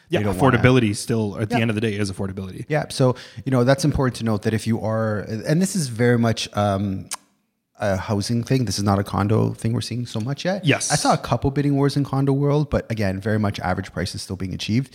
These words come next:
Speaker 1: Yeah.
Speaker 2: These are the houses. So if you do find yourself in a housing bidding war,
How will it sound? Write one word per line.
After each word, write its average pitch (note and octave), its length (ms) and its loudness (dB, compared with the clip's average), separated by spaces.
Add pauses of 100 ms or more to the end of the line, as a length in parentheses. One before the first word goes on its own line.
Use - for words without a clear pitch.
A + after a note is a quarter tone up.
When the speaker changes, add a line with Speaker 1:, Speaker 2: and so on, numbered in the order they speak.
(120)
Speaker 1:
Yeah. D3+ 120 -4 (100)
Speaker 2:
These B2+ 160 2
are C3 40 4
the A#2 100 4
houses. G2 360 2
So A#2 140 2
if G#2 100 2
you B2 300 4
do C3 160 6
find A#2 200 -2
yourself G#2+ 320 0
in G#2 60 -2
a F#2+ 60 0
housing G2 380 0
bidding C3 280 0
war, F#2+ 300 0